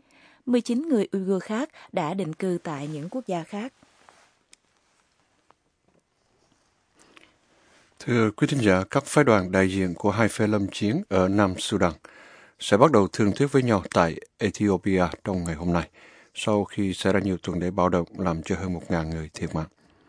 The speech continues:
Speaker 2: Cuộc hòa đàm này diễn ra một ngày sau khi binh sĩ chính phủ và các lực lượng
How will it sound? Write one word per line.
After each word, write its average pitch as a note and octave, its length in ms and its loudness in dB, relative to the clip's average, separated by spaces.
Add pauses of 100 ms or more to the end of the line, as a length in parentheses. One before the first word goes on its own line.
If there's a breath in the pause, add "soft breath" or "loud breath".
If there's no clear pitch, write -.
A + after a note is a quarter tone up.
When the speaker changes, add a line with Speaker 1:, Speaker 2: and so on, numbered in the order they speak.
(720 soft breath)
Speaker 2:
Cuộc - 160 0
hòa G#2+ 100 6
đàm G2+ 160 6
này G2+ 160 4
diễn A2+ 120 4
ra C3+ 100 4
một G#2 240 0
ngày G2 240 4
sau A2 180 -2
khi G#2+ 220 0
binh G#2 180 0
sĩ F#2+ 200 -4
chính C#3 200 0
phủ F#2 360 -4 (200)
và F2+ 240 -2
các A#2+ 180 0
lực A2+ 120 0
lượng F#2 140 -2